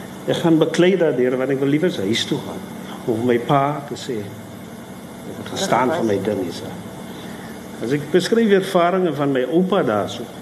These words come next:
wat ons veertien newe op die jaar gevat het. Was soos 'n probleem met mekaar.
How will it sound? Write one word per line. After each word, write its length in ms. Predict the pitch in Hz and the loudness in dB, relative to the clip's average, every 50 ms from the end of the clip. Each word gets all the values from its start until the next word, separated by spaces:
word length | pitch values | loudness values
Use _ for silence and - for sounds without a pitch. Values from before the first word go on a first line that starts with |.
| - - - - - - - - | -12 -10 -10 -10 -10 -10 -4 0
wat 140 | 117 117 117 139 | 0 0 2 0
ons 200 | 151 143 135 127 | 0 0 0 0
veertien 440 | - - - 208 196 196 - 190 180 | 0 0 2 2 2 2 2 4 4
newe 280 | 147 123 123 135 143 151 135 | 6 6 6 6 4 4 0
op 100 | 131 123 | -2 0
die 120 | - 123 101 | 0 0 0
jaar 260 | 104 117 107 107 117 | 2 2 4 4 4
gevat 540 | 113 110 - - 127 - - 113 104 101 - | 2 -2 -6 -8 -10 -10 -10 -10 -10 -10 -10
het. 80 | - 95 - - - - - - - - - - - - - - | -12 -14 -14 -14 -16 -16 -16 -16 -16 -16 -16 -14 -14 -14 -10 -6
Was 160 | 113 104 101 | -6 -4 -2
soos 220 | - 165 143 - | -2 -2 0 0
'n 80 | - - - - - - | -2 -2 -2 -4 -4 -2
probleem 400 | - 127 107 110 113 131 156 170 | -2 0 2 4 4 4 4 4
met 140 | 170 151 135 | 2 2 2
mekaar. 400 | 135 120 - - 117 107 104 | 0 -2 -2 -2 0 0 0